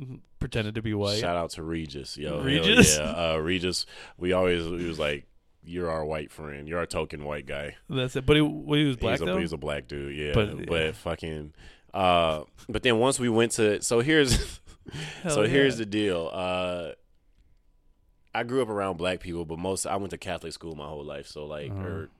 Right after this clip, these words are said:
Speaker 2: well, I went to Christian school, but it was mostly black at first. And then I went to Catholic school, which was, like, mostly white. So that kinda got us into the, to the white folk.
Speaker 1: Right.
Speaker 2: And then high school was mostly white. It was probably, like, sixty forty maybe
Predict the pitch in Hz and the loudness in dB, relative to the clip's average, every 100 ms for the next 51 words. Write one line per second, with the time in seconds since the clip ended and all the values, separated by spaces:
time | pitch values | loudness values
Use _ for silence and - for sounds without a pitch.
0 | - - 98 110 85 - 101 85 80 78 | -16 -10 -8 -8 -10 -10 -10 -8 -12 -10
1 | 76 76 73 76 76 - 73 73 73 73 | -10 -8 -10 -10 -8 -8 -8 -10 -10 -12
2 | 78 71 76 80 87 85 80 - - _ | -10 -10 -12 -10 -10 -10 -14 -20 -20 _
3 | 76 73 69 90 80 73 71 76 76 71 | -16 -14 -10 -8 -8 -10 -14 -10 -8 -8
4 | 71 67 71 67 71 69 73 - 71 73 | -10 -12 -14 -12 -12 -10 -12 -12 -12 -10
5 | 69 - 71 80 82 73 69 69 67 71 | -10 -10 -10 -10 -10 -12 -10 -10 -10 -12
6 | 69 73 69 65 62 _ - _ - 73 | -12 -12 -10 -10 -12 _ -20 _ -18 -14
7 | 69 73 71 - 73 65 _ _ - 110 | -8 -8 -10 -10 -10 -10 _ _ -8 -6
8 | 98 - - _ - - - - - - | -4 -6 -10 _ -20 -20 -20 -14 -12 -10
9 | 120 107 101 98 107 - 92 78 76 71 | -4 -2 -2 -2 -2 -2 -4 -6 -8 -10
10 | 78 78 82 73 78 78 - _ _ _ | -10 -10 -10 -8 -8 -8 -12 _ _ _
11 | _ _ _ _ _ _ _ - 101 - | _ _ _ _ _ _ _ -6 -6 -2
12 | 95 76 71 90 - 73 - 78 76 73 | -4 -4 -6 -10 -10 -14 -10 -8 -8 -8
13 | 78 76 73 | -8 -8 -10